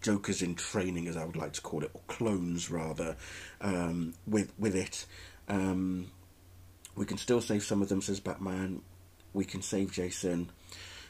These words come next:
Um, they find somebody, but it's not Jason, although you would think it looked like Jason if, if, if the Jokers really had their way. But he's not there, it's not him.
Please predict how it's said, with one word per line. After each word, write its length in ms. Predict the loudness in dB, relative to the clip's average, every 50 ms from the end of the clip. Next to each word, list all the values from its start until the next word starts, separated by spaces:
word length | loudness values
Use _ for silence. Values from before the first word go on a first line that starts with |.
| -18 -16 -8 -4
Um, 800 | -2 0 0 2 2 0 0 0 0 0 0 0 0 -2 -4 -8 -14 -20 -20 -20 -18 -18 -18 -18 -20 -20 -20 -20 -20 -20 -20 -20 -18 -4
they 100 | 0 0
find 360 | 0 2 2 2 2 2 2 2
somebody, 360 | 2 2 4 4 4 2 2
but 160 | 2 0 0
it's 140 | 0 -2 -2
not 140 | -4 -4 0
Jason, 520 | 0 0 0 2 0 0 0 -2 -2 -4 -8 -14 -10 -8
although 360 | -4 0 0 2 2 0 -2 -2 -4 -4
you 140 | -4 -4 -4
would 140 | -4 -6 -6
think 360 | -2 -2 0 0 0 -2 -6
it 160 | -8 -8 -6
looked 180 | -6 -4 -4 -4
like 180 | -6 -6 -6
Jason 380 | -6 -6 -6 -4 -6 -6 -8 -8
if, 180 | -10 -12 -14 -14 -12
if, 160 | -10 -10 -10 -10 -14 -20 -20 -20 -20 -12 -8
if 220 | -8 -8 -8 -8
the 80 | -12 -8
Jokers 420 | -4 -4 -4 -2 -4 -6 -8 -6
really 200 | -6 -6 -6 -6
had 260 | -4 -4 -4 -4 -2
their 140 | -2 -2 0
way. 300 | 0 0 0 0 -2 -4 -6 -10 -12 -12 -12 -10 -12 -12 -14 -14 -16 -16 -2
But 100 | 0 0
he's 140 | 0 2 2
not 240 | 2 2 2 2 0
there, 320 | 0 2 4 4 2 2
it's 160 | 2 0 0 0
not 180 | 0 0 0
him. 400 | 0 0 0 0 0 -2 -4 -6